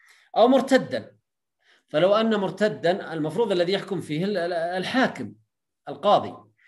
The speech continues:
ويقيم عليه ال-، حد الردة وهو القتل. أو زان محصن،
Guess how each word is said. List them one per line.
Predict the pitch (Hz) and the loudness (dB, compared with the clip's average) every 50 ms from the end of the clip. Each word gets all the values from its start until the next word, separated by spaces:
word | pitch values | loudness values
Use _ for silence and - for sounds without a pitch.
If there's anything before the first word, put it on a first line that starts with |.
| _ _ _ | _ _ _
ويقيم | 151 156 156 156 208 214 185 | -8 -6 -4 -2 0 0 0
عليه | 143 160 165 208 202 180 151 131 | 0 0 2 2 0 0 -2 -2
ال-، | 135 135 123 - - - - - _ _ _ _ _ _ _ _ _ _ _ _ _ _ _ _ - | -2 -4 -4 -6 -8 -14 -20 -20 _ _ _ _ _ _ _ _ _ _ _ _ _ _ _ _ -10
حد | - - 226 233 226 233 | 2 4 4 6 6 4
الردة | 220 233 262 - 262 240 233 | 4 2 2 4 4 6 6
وهو | 233 226 240 | 6 6 4
القتل. | 226 - 262 247 - - 117 110 - - _ _ _ _ _ _ _ _ _ _ _ _ _ _ _ _ _ - | 4 4 2 0 0 -2 -6 -8 -12 -18 _ _ _ _ _ _ _ _ _ _ _ _ _ _ _ _ _ -2
أو | 151 156 151 | -2 0 4
زان | 147 220 247 247 240 247 254 | 6 8 8 8 8 6 4
محصن، | 247 - - - - 123 110 101 - | 4 2 0 -4 -6 -6 -8 -8 -12